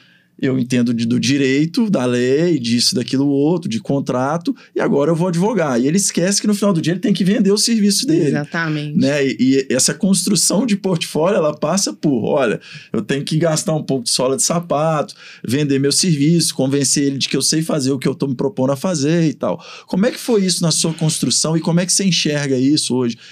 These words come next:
Speaker 1: dentro do seu escritório, essa parte mais comercial, é, e como que você enxerga isso no mercado de escritórios em geral? Isso é uma coisa clara e bem estruturada? Isso é mais curiosidade, que eu, eu sempre quis perguntar pra alguém.
Speaker 2: Então, assim,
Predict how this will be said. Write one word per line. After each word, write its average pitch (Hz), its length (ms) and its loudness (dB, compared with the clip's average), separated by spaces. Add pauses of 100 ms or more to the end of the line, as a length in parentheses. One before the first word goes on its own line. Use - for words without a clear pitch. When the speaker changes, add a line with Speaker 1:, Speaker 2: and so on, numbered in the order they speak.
(140)
Speaker 1:
dentro 165 340 0
do 165 60 0
seu 151 160 0
escritório, 135 500 0
essa 110 160 -2
parte 131 300 -6
mais 127 180 0
comercial, 139 880 -2 (460)
é, 123 400 0
e 139 80 -2
como 170 180 0
que 165 60 2
você 170 80 0
enxerga 147 340 0
isso - 160 -2
no 160 140 2
mercado 147 580 -2
de 131 80 -4
escritórios 123 560 -2
em 117 60 2
geral? 113 340 -2 (240)
Isso - 220 -2
é - 20 2
uma 170 220 0
coisa 123 260 0
clara 131 480 -2
e 120 40 -2
bem 123 140 0
estruturada? 123 720 -4 (320)
Isso - 140 -2
é - 20 -4
mais 165 220 2
curiosidade, 165 640 0
que 143 60 -2
eu, 139 100 -4
eu 147 160 -2
sempre 170 220 -4
quis - 100 -8
perguntar 151 520 0
pra 110 120 -4
alguém. - 340 -2 (300)
Speaker 2:
Então, 185 800 -2 (100)
assim, 190 380 -2